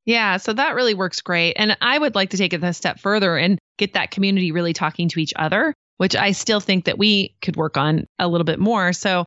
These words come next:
I'm never gonna say that, get on this podcast and say, "We're, like, the best at this," because I know there's some people that are amazing at this. And,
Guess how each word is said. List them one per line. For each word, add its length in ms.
I'm 220
never 220
gonna 160
say 200
that, 140
get 160
on 140
this 140
podcast 400
and 80
say, 100
"We're, 220
like, 180
the 80
best 340
at 120
this," 340
because 280
I 140
know 140
there's 160
some 120
people 260
that 120
are 80
amazing 420
at 100
this. 260
And, 180